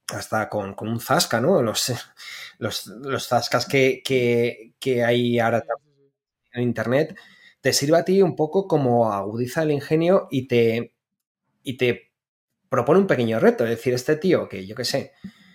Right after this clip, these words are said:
Speaker 1: que te pregunta, no sé, que cuánta, mm, cuánto azúcar tiene la coca, pues puedes decir, "Bueno, chorrada", un hater o, bueno, un hater en este caso ni a, ni a hater, es simplemente un,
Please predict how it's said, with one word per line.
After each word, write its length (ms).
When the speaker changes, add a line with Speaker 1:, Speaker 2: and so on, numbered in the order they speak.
Speaker 1:
que 140
te 120
pregunta, 1300
no 100
sé, 200
que 160
cuánta, 1500
mm, 300
cuánto 240
azúcar 340
tiene 560
la 140
coca, 480
pues 220
puedes 260
decir, 360
"Bueno, 360
chorrada", 560
un 100
hater 400
o, 320
bueno, 180
un 60
hater 240
en 60
este 140
caso 200
ni 120
a, 80
ni 120
a 60
hater, 320
es 140
simplemente 420
un, 160